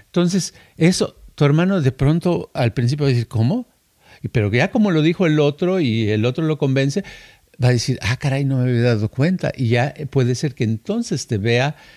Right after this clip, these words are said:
diferente y te vea mucho mejor. Mientras tanto, pues, es, es mi hermano y es cuate y es como yo y somos todos iguales, como, como, este, como una manada, ¿verdad?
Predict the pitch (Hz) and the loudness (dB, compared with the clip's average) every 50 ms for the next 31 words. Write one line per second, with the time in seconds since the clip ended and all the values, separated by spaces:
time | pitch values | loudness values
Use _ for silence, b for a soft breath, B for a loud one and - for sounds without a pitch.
0 | b b b - 101 113 104 - - 110 104 117 127 147 156 - 156 123 101 - | b b b -2 0 0 0 0 -2 -2 0 0 0 -2 -2 -2 -2 -4 -2 -2
1 | 104 95 98 107 110 117 113 104 98 107 110 - - 127 98 92 98 - - 202 | -2 0 0 2 0 0 0 0 -2 -2 -2 -4 -4 -4 -4 -4 -4 -4 -4 -6
2 | 233 - _ B B B B B 165 175 180 170 - 180 170 - - 202 196 196 | -6 -8 _ B B B B B -4 -4 -2 -2 -2 -4 -4 -4 -4 -4 -4 -4
3 | 196 - 202 - 190 185 190 180 - - - - 202 196 180 - 196 190 180 165 | -6 -8 -10 -8 -6 -6 -6 -6 -8 -14 -16 -10 -8 -6 -4 -4 -2 -2 -2 -2
4 | 175 175 170 175 175 175 175 170 165 156 156 151 151 147 - - 175 165 160 156 | -2 -4 -4 -4 -4 -4 -4 -4 -4 -4 -4 -4 -4 -6 -6 -4 -2 -2 -2 -4
5 | - 180 165 160 151 147 151 143 - - 147 131 131 123 120 139 143 151 156 151 | -4 -4 -4 -2 -2 -4 -4 -4 -4 -4 -2 -2 -2 0 0 0 2 2 2 0
6 | 147 135 113 - 151 135 120 123 - - 143 131 127 120 - - 117 98 117 123 | 0 -2 -2 -2 -2 -2 -2 -4 -4 -4 -4 -2 -2 -2 -2 -4 -2 0 0 0
7 | 120 120 117 120 117 - - B B B B B - 113 98 101 104 101 101 98 | 0 0 0 -2 -2 -4 -8 B B B B B -4 -2 0 0 0 0 0 -2
8 | 90 85 82 b b b b b b b - 135 - - 123 104 110 110 104 107 | -4 -6 -8 b b b b b b b -18 -10 -4 -2 -2 0 0 0 0 0
9 | 117 104 92 113 110 - - - - - 110 104 101 98 98 101 95 95 101 104 | -2 -2 -2 -2 -4 -4 -6 -8 -8 -4 -4 -4 -2 -2 -4 -4 -4 -6 -8 -6
10 | - - 127 135 127 131 123 120 110 104 101 101 101 98 95 90 82 78 85 82 | -2 0 2 2 4 2 2 2 0 0 0 -2 -2 -2 -2 -4 -4 -4 -6 -4
11 | 82 110 151 180 - | -2 -2 -2 -4 -6